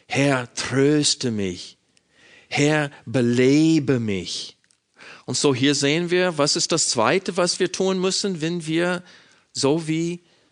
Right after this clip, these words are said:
Noah leben wollen? Auch beten. Nicht nur Bibel lesen, nicht nur sinnen über die Bibel, sondern auch beten.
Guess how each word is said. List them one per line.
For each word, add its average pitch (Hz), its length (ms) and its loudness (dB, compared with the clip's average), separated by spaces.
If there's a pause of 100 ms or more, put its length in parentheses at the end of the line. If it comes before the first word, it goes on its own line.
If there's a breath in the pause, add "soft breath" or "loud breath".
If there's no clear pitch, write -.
(140)
Noah 165 540 0 (480)
leben 143 340 -2
wollen? 180 360 -2 (1400)
Auch 95 220 -6
beten. 127 460 -4 (680)
Nicht 151 180 -2
nur 175 140 0
Bibel 160 300 -2
lesen, 160 360 0
nicht 143 180 -4
nur 147 180 -2
sinnen 139 400 0
über 160 200 -4
die 147 80 -8
Bibel, 156 300 -2
sondern 139 340 -2
auch 127 320 -4 (180)
beten. 123 760 -2